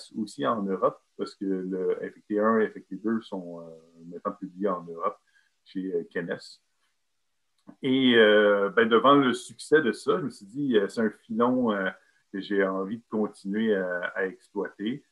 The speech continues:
Donc, je me suis dit, après les zombies, je me suis maintenant attaqué au mythe de la maison hantée. Donc, euh, mon dernier roman qui est sorti en octobre, qui s'appelle Déluge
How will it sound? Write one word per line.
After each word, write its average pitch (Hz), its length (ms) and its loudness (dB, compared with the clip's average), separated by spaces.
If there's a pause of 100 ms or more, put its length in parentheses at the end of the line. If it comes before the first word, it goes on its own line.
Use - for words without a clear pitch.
(220)
Donc, 101 140 -6
je 101 40 -10
me 98 40 -12
suis 98 100 -16
dit, 107 80 6
après 110 220 2
les 113 140 2
zombies, 104 580 -2
je 117 100 -12
me 98 80 -4
suis 107 140 -8
maintenant 107 220 -2
attaqué 117 520 -2
au 95 640 -6
mythe 110 240 -4 (240)
de 90 260 -2
la 90 140 -8
maison 92 420 -6
hantée. 87 300 -10 (320)
Donc, 82 100 -18 (160)
euh, 85 360 -10
mon 85 200 -12
dernier 95 260 -2
roman 95 200 -4
qui - 100 -16
est 101 60 -14
sorti - 260 -10
en 98 160 -4
octobre, 117 340 0
qui - 60 -20
s'appelle 92 260 -6
Déluge 101 540 -8